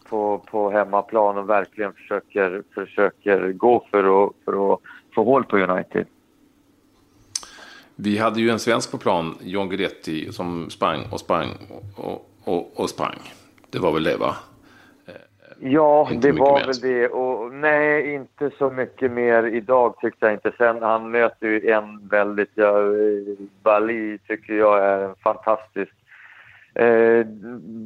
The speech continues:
Speaker 1: b-, bra försvarsspelare. Och fysiskt är det ju inte många som kan mäta sig med honom. Så där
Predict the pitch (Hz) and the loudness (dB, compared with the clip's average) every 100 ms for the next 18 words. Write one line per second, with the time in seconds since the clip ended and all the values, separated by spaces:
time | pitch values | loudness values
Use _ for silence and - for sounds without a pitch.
0 | 101 143 151 135 131 135 123 120 123 120 | -10 -6 -4 -2 2 4 4 2 0 2
1 | 120 113 - 117 113 113 - 131 117 123 | 2 2 0 0 0 -2 -4 -10 -8 -12
2 | 117 117 110 107 101 110 110 110 110 - | 0 2 2 0 -4 -2 -2 0 -2 0
3 | 113 107 - 107 110 104 - 110 110 107 | -4 -4 -4 -2 0 -2 0 0 0 2
4 | 107 107 110 - 113 117 | 0 2 -2 -2 0 0